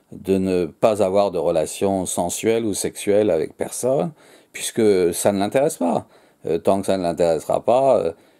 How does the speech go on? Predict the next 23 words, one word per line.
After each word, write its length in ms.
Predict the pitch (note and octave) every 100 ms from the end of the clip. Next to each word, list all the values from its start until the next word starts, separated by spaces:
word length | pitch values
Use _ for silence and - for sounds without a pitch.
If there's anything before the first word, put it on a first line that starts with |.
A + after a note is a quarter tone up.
| _ - -
euh, 1400 | D#2+ D#2+ D2+ D2 D2+ G1+ G1+ G1+ G1+ G1+ G1+ G1+ G1+ G1+
eh 120 | F2+
bien, 340 | E2+ G2+ F#2+ - _ _ _ -
euh, 320 | - A#1 D#2
vous 240 | F2+ D2 - - F#2+ - -
pouvez 220 | - G2 G2+
être 160 | G2
des 100 | F#2+
milliards 640 | F#2+ G2 G2+ A#2 A#2+ G#2+ D#2+
à 80 |
contraindre 600 | E2+ - A#2 G2+ A#2+ A#2+ G2
quelqu'un 560 | F#2+ F2+ B2 B2 A2+ - _ -
à 80 | E2+
avoir 280 | F2+ F#2
une 60 | F2+
relation 540 | E2 F2 D#2+ - G2+
sensuelle 520 | F2+ - F2 - G#2 F#2+
et 100 | E2
sexuelle, 380 | E2+ D#2 G2+
tant 200 | - A2
qu'il 240 | G#2 G2+ G2
n'éprouve 560 | A2 A2 - B2+ A2
pas 320 | - C3 A2